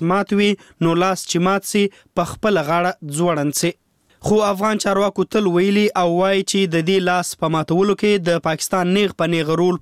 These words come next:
پاته سوی او لا هم دوام لري. بریګیډیر سید نذیر وایي، دی دا خبره پوره نسي ردولی، خو اوس باید خبره د روغې جوړې پر لور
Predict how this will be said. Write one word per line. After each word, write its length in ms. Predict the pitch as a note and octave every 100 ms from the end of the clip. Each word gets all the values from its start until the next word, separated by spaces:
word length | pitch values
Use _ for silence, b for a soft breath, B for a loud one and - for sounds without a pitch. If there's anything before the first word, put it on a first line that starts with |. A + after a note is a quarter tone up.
| D#3
پاته 280 | D3+ D#3
سوی 300 | F#3 G3 G3+ G3+
او 120 | F#3 E3
لا 180 | E3+ F#3 F3+
هم 180 | F#3+ G3 - D3+
دوام 360 | E3 E3 D3
لري. 160 | D#3+ E3 - _ _ b -
بریګیډیر 500 | F3 F3+ F3+ F3+ E3
سید 240 | - E3+
نذیر 280 | D#3+ D#3 E3+
وایي، 300 | E3+ F#3+ G3+ G3 b b D3
دی 160 | F#3+ G3
دا 160 | F#3
خبره 380 | F3+ E3+ F#3 F#3+ G3 _
پوره 200 | F3 F3
نسي 280 | G3 G3 D#3+
ردولی، 460 | D3 D3+ D#3 D#3+ D#3 - _
خو 200 | - G3+ G3+ F#3+
اوس 280 | F#3 F3+ D#3
باید 260 | E3 G3 F#3
خبره 320 | F#3+ F3+ G3 G3
د 240 | E3+ E3
روغې 240 | E3 D#3 D#3+
جوړې 180 | G3+ G3
پر 180 | - F#3+
لور 220 | G3 G3+